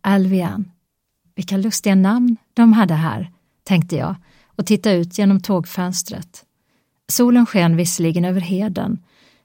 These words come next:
men de grå klipporna i fjärran såg främmande och hotfulla ut, precis som förstenade människor. Den familj jag skulle till var från Cornwall, och folket här hade sitt eget språk.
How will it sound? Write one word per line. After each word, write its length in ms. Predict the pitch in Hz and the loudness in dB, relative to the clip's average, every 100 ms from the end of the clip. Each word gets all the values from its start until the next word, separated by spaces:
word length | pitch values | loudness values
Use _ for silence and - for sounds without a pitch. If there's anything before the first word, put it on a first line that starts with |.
| - | -2
men 340 | 208 202 190 | 4 6 4
de 180 | 185 196 | 4 4
grå 240 | 196 190 180 | 4 2 0
klipporna 560 | 175 214 - 214 214 | 0 -2 2 4 4
i 40 | 202 | 2
fjärran 540 | 226 196 160 160 170 - | 0 0 0 -2 -2 -8
såg 300 | - 247 170 | -8 -4 -4
främmande 760 | - - 226 175 165 156 170 165 | -4 -2 2 2 2 -2 -4 -4
och 360 | 160 160 - - | -4 -6 -12 -8
hotfulla 720 | 254 170 - - 220 233 165 | -8 -8 -16 -4 -2 -2 -4
ut, 360 | - - - _ _ _ _ _ - | -6 -16 -20 _ _ _ _ _ -2
precis 420 | 208 - 180 175 | -2 0 -2 -2
som 220 | 208 185 | 0 0
förstenade 680 | 180 220 - 190 175 165 175 | 0 -4 0 0 2 0 2
människor. 680 | 190 190 170 165 - - - _ _ _ _ _ _ _ | 2 2 -2 -4 -8 -10 -12 _ _ _ _ _ _ _
Den 260 | - 247 247 | 0 2 2
familj 520 | 262 220 175 175 - | 2 2 2 -2 -6
jag 160 | 185 165 | -8 -6
skulle 320 | - 196 151 | -4 -2 -2
till 280 | 156 190 165 | -4 -4 -4
var 160 | 180 156 | -4 -4
från 220 | - 185 | -2 -4
Cornwall, 640 | - 214 208 190 160 180 - _ _ _ _ | -2 0 2 0 -2 -6 -12 _ _ _ _
och 120 | - 220 | -8 -4
folket 360 | 262 247 240 | -2 -4 -6
här 220 | 185 170 | -4 -2
hade 320 | 165 180 185 170 | -4 -6 -6 -4
sitt 220 | 214 247 | -6 -2
eget 320 | 208 196 233 | -2 -2 -4
språk. 560 | - - 123 - - | -6 -6 -8 -8 -16